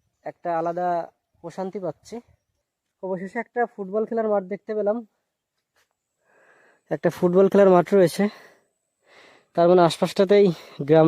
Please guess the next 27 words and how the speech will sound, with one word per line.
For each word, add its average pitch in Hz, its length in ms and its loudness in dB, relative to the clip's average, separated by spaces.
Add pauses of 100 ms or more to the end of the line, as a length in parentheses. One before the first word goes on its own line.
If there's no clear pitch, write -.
রয়েছে। 151 260 0 (1800)
এখানে 175 220 -12 (100)
কাউকে 170 180 -8 (100)
দেখতে - 240 -12
পেলে 202 160 -6 (240)
আমি 160 140 -8 (300)
তার 156 160 -10
কাছ 165 140 -16
থেকে 185 200 -14
সঠিক 170 240 -14 (100)
রাস্তাটা 170 380 -10
জেনে 170 260 -4
নিয়েই 190 200 -2
আমি 202 100 -6 (920)
সামনের 180 280 -8
দিকটা 190 240 -6
এগোবো। 170 220 -4 (960)
জঙ্গলের 202 380 0
রাস্তা 196 240 -4
থেকে 233 220 -2
বেরিয়ে 220 220 2 (100)
একটা - 260 -12
পুরো 214 140 -4 (120)
সেফটি 185 340 -8
রাস্তায় 196 280 -6
উঠে 196 180 -8
পড়েছি। 185 260 -6